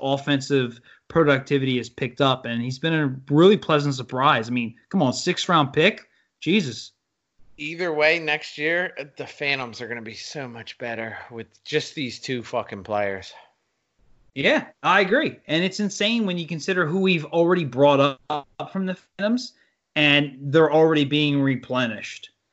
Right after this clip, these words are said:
Speaker 1: You know, and I, originally I'd be quick to give Hextall credit, but it's actually Chris Pryor's drafting ability. And then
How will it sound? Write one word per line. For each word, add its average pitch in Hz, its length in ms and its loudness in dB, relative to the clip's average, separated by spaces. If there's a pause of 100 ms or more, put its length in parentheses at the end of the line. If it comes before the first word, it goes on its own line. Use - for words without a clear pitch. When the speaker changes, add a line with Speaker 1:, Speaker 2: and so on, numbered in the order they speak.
(140)
Speaker 1:
You 131 80 -2
know, 123 160 2
and 123 100 0
I, 120 380 -2
originally 165 600 6
I'd 143 100 4
be 139 80 0
quick 156 240 -2
to 147 40 -10
give 139 220 0
Hextall 165 500 -4
credit, 202 340 0
but 139 100 -2
it's 131 120 -6
actually 139 640 -2 (180)
Chris 160 260 -2
Pryor's 135 580 2
drafting 127 480 -4
ability. 113 480 -4
And 160 120 2
then 320 320 0